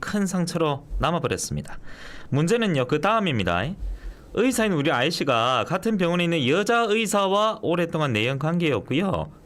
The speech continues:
그 사이에 아이도 있다는 것을 알게 돼버렸습니다. 배신감에 도저히 살 수가 없어서 합의 이혼을 요구했거든요. 근데 이 남편이라는 사람이 이혼을 거부하면서 저보고 소송을 합니다. "이십 년 넘게 남편과 아이들 눈치 보고 있는 듯 없는 듯 살았는데 인자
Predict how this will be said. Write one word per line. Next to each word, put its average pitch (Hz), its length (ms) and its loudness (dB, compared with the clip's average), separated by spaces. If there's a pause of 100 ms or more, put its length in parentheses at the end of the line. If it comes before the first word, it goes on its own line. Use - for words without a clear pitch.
(140)
그 - 140 0
사이에 151 460 0
아이도 269 380 2
있다는 139 340 0
것을 110 380 0 (180)
알게 123 220 0
돼버렸습니다. 95 720 -2 (580)
배신감에 170 540 0
도저히 190 360 2
살 175 160 2
수가 165 140 0
없어서 165 340 0
합의 226 400 -2
이혼을 180 360 2
요구했거든요. 135 1080 0
근데 156 300 0
이 175 180 0
남편이라는 190 480 0
사람이 139 540 0 (400)
이혼을 160 460 2
거부하면서 139 800 0 (360)
저보고 180 320 0
소송을 339 420 2
합니다. 98 440 -2 (400)
"이십 107 240 0
년 131 160 0
넘게 113 220 0
남편과 117 440 0
아이들 131 200 0
눈치 123 200 -2
보고 120 220 0
있는 139 300 0
듯 151 100 2
없는 139 180 0
듯 143 80 0
살았는데 139 460 0
인자 131 480 0